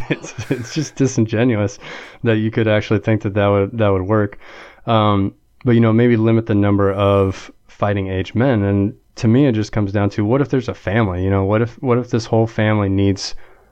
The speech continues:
needs refuge? You know, like, that's the definition of refuge. What if they need to escape danger in Syria? And you're gonna say, "Well,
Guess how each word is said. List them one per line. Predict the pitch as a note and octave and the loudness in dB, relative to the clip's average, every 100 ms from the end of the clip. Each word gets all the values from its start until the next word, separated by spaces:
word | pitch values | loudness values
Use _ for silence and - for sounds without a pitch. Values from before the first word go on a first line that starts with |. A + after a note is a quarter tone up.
| _ _ - _ _ - | _ _ -20 _ _ -2
needs | G2+ F2 | -2 -2
refuge? | G#2 C#3 - E2+ F2+ | -2 -2 -4 -8 -4
You | G2 | -2
know, | G2 | 0
like, | G2 | 0
that's | G#2 - | -2 -4
the | |
definition | F#2 G2+ - G#2 - | -6 -4 -2 -4 -2
of | F#2+ | -2
refuge. | A2+ B2+ F#2+ F#2+ | -2 -2 -4 -4
What | F#2 A2+ | -2 -2
if | A#2+ | 0
they | B2 | 2
need | A#2 A2 G2+ | 2 2 -2
to | - - | -10 -6
escape | A#2+ - - A#2 A2 | -4 -4 -2 -2 -2
danger | G2+ A2 A2 G#2 | -2 0 0 0
in | G2 | -2
Syria? | F#2+ - B2+ G#2 F#2+ F#2 - - - | -2 0 2 2 0 -2 -8 -18 -6
And | A2+ | 0
you're | A2 | 2
gonna | A2+ G#2 | 2 0
say, | A2+ | -2
"Well, | G#2 C#3+ C#3 C3 B2+ | -2 0 0 0 -4